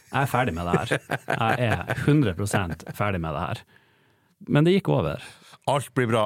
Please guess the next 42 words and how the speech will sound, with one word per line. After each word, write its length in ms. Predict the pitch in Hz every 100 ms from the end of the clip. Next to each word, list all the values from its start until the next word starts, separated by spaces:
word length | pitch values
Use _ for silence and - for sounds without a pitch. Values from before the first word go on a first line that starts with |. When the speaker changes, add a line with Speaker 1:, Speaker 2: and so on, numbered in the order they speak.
| - -
Speaker 1:
Alt 200 | 147 147
blir 120 | 131
bra. 120 | 113 - - 156 160 196 98 98 - - - - - -
Speaker 2:
Du, 120 | -
em, 200 | 233 220 - -
eh, 580 | 196 196 190 156 143 160
når 180 | 185 175
jeg 60 |
snakker 260 | 185 - 123
med, 360 | 107 104 104 117
med 160 | 120
folk 320 | 104 123 110 -
i 60 |
denne 140 | 90 107
podcasten, 540 | - 107 - 82 90 95
så, 220 | 127 123 120 _ _ _ _ _ _ - - - - 131
så 160 | -
har 80 | 127
jeg 80 | 117
etter 140 | 113 131
hvert 140 | -
skjønt 340 | - 120 87 82
at 140 | 80
det 80 | 104
som 220 | - 98
er, 440 | 95 95 95 92 85
em, 80 | 90 - - - _ _ _ -
ikke 200 | 107 117
nødvendigvis 300 | 110 95 107
en 80 | 107
regel, 180 | 131
men 80 | 95 107
det 40 |
som 100 | 120
er 80 | 120
of-, 160 | 131 - -
det 120 | 123
som 100 | 147
ofte 460 | 175 - - 95 90
er 300 | 110 123 98
tilfellet, 540 | - 135 127 107 85
er 80 | 104